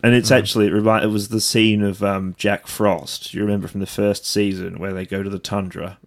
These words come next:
Speaker 2: Yeah.
Speaker 1: And Jack Frost comes in and Matt Berry kills him with some warm water or something. I can't remember.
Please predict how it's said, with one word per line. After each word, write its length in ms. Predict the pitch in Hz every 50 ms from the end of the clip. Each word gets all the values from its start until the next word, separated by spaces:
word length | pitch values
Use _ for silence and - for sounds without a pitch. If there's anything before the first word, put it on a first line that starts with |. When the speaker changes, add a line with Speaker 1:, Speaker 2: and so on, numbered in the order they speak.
| _
Speaker 2:
Yeah. 440 | - 117 139 139 135 127 120 113 123 - _ -
Speaker 1:
And 280 | 101 101 98 92 92 90
Jack 280 | - 95 92 - -
Frost 420 | - - 98 98 98 - - - -
comes 360 | - 95 90 87 90 - 90
in 200 | 90 87 87 92
and 240 | 92 90 90 92 90 _ _ _ _ _ _ _ _ _ _ _ _ _ _ _ _ _ _ -
Matt 320 | 107 104 101 98 - -
Berry 360 | - 98 95 95 95 95 92 -
kills 420 | - - 101 98 98 98 98 -
him 140 | 101 98 98
with 140 | 98 95 -
some 320 | - - 98 98 95 92
warm 340 | 95 101 101 101 101 98 98
water 400 | 101 101 101 101 101 - 107 107
or 80 | 104 101
something. 340 | - 110 107 107 110 107
I 40 | 104
can't 240 | 101 - 104 101 -
remember. 380 | 104 104 104 101 98 92 95